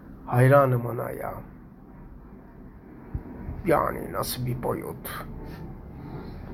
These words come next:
Acayipime gidiyor. Ee, sevgili canım kardeşlerim, bugün böyle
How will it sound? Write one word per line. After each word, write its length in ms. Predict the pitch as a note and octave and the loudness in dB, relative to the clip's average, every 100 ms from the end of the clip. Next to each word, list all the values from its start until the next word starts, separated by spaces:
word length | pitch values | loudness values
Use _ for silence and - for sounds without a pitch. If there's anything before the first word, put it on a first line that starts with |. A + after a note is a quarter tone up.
| - - | -10 0
Acayipime 520 | C3+ B2+ B2 B2+ A#2 A#2+ | 4 6 6 4 -4 -6
gidiyor. 520 | C3 G#2+ A2+ - - - - - - - - - - - - - - - - - - - - - - - - _ _ _ _ - - - _ _ - - | -6 -4 -2 -2 -4 -8 -10 -10 -10 -6 -6 -6 -8 -8 -8 -10 -8 -8 -8 -8 -8 -8 -8 4 4 4 -20 _ _ _ _ -20 -20 -20 _ _ -20 2
Ee, 360 | - D#3+ D#3+ E3 | 6 8 10 8
sevgili 520 | E3 G#3 G3 F3+ F#3+ F3 | 8 6 6 6 6 10
canım 300 | E3+ E3 - | 10 10 6
kardeşlerim, 680 | D3+ C#3 C3 - C3 C#3+ - - | 4 4 -2 0 -2 -2 -8 -14
bugün 400 | - E3+ D#3 E3 | -4 -2 0 4
böyle 500 | D#3 D#3 D#3 D#3+ D#3 | 8 8 10 6 4